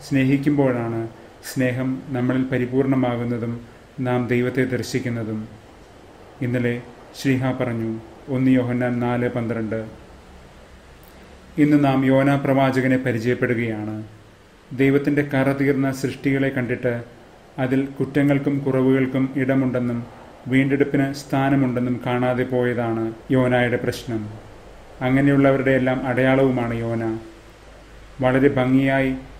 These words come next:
വൃത്തിയാക്കി വച്ചിരിക്കുന്ന ഒരു വസ്തു നമുക്കുണ്ടെന്നിരിക്കട്ടെ. അത് വൃത്തിയായിരിക്കുന്നു എന്ന് മാത്രമല്ല, അത് വൃത്തികേടായാൽ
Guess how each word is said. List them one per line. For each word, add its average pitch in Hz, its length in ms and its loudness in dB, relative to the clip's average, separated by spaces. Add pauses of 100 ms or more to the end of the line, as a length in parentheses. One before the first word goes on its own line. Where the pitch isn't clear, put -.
വൃത്തിയാക്കി 143 500 2
വച്ചിരിക്കുന്ന 131 520 2
ഒരു 131 200 0
വസ്തു 135 480 0 (760)
നമുക്കുണ്ടെന്നിരിക്കട്ടെ. 127 1000 0 (840)
അത് 139 140 -2
വൃത്തിയായിരിക്കുന്നു 147 880 4
എന്ന് 139 140 4
മാത്രമല്ല, 123 880 -2 (300)
അത് 131 160 -2
വൃത്തികേടായാൽ 147 760 2